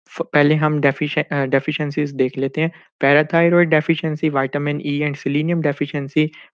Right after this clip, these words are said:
blocked air passage यानी कि एयर डेफिशिएंसी, हाइपोथर्मिया का मतलब है टेम्परेचर डेफिशिएंसी,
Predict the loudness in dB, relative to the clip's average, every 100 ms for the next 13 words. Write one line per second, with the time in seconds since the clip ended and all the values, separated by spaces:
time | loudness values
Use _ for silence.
0 | _ 4 8 8 6 2 -12 _ 0 4
1 | 2 0 -6 _ _ -6 -4 -4 -6 -8
2 | _ -6 -4 -4 -2 -4 -2 2 2 2
3 | -2 _ _ -20 -4 -2 -2 -4 -4 -10
4 | -14 -18 -18 -20 _ _ _ _ -2 -2
5 | 2 2 2 -2 -4 -2 -2 -2 -2 -4
6 | -6 -6 -6 -6 -6 -6 -6 -4 -4 -2
7 | 0 0 -2 _ -20 -2 0 0 -2 -2
8 | -8 -6 -6